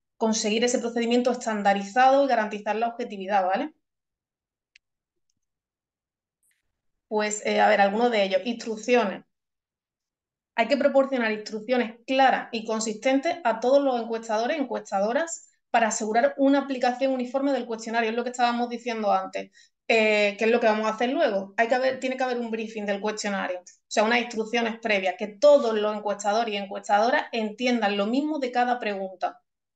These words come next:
y sepan, eh, lo que van a, a aplicar, ¿vale? Porque así todos formularán la pregunta de la misma manera y no llegaremos a interpretaciones incorrectas ni nada. Ambiente controlado.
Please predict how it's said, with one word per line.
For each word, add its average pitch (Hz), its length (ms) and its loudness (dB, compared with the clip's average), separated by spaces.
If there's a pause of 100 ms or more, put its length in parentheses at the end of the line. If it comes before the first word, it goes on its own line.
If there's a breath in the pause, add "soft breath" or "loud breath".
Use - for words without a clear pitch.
(140)
y 226 120 -2
sepan, 254 580 2
eh, 220 320 2
lo 220 180 0
que 208 140 -2
van 226 340 -2
a, 226 400 2
a - 20 4
aplicar, 247 480 -4 (460)
¿vale? 247 340 0 (1160)
Porque 226 360 0
así 269 380 2
todos 339 540 2
formularán 233 480 2
la 269 80 6
pregunta 285 380 2
de 247 100 -4
la 214 100 2
misma 226 300 -6
manera 190 480 -8 (100)
y 214 100 -2
no 233 100 2
llegaremos 214 580 2
a 208 40 -2
interpretaciones 202 1120 -2 (100)
incorrectas 240 800 -2
ni 214 80 -2
nada. 190 380 -2 (360)
Ambiente 262 440 0
controlado. 208 680 -2